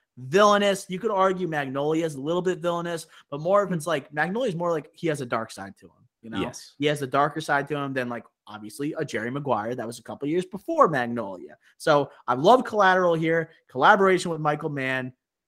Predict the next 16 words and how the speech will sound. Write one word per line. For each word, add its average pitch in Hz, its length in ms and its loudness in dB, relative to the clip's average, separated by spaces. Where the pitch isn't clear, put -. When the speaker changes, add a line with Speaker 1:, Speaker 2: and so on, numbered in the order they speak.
Speaker 1:
okay? 117 420 -4
Um, 123 400 2
didn't 262 200 4
get 262 140 2
nominated 175 320 2
for 156 80 2
an 139 80 4
Oscar, 127 640 0
but 147 80 0
I 143 60 2
think 180 200 -4
Jamie 160 180 -2
Foxx 170 360 -2
did 139 320 -2
for 123 160 -6
Collateral, 104 500 -14